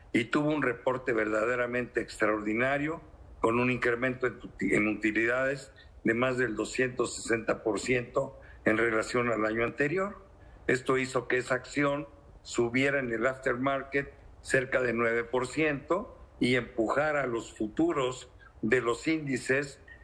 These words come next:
que seguramente abrirán al alza el día de mañana y liderados por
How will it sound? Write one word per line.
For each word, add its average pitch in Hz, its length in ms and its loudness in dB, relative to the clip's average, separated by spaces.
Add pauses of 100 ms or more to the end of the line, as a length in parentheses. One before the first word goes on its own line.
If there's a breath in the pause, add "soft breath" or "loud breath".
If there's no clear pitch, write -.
(240 loud breath)
que 117 160 4
seguramente 127 720 0
abrirán 113 560 0
al 110 160 0
alza 120 540 -2 (260 loud breath)
el 107 220 2
día 123 180 4
de 120 140 0
mañana 117 720 0 (300)
y 135 380 0
liderados 117 760 0
por 113 400 0